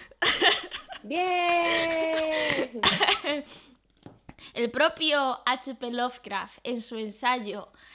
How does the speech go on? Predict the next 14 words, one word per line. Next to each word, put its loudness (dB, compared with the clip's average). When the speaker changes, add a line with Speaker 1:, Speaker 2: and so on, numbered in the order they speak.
Speaker 1:
El -4
horror -4
sobrenatural -2
en -4
la 0
literatura, -4
dice -2
lo -4
siguiente: -8
"Podemos -2
juzgar 0
un -2
cuento -4
fantástico -4